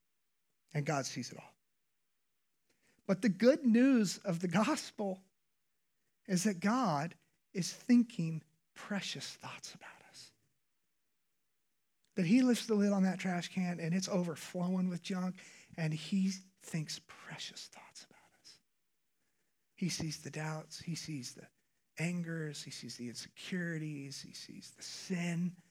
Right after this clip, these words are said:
and he thinks precious thoughts.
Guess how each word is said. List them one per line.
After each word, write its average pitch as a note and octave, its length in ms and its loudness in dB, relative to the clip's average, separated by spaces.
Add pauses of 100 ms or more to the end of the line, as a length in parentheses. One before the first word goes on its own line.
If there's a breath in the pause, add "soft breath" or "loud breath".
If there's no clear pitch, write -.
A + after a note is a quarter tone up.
(340 soft breath)
and C#3+ 140 -4
he G#3+ 200 -2
thinks - 480 -4 (380)
precious - 800 -12
thoughts. - 500 -20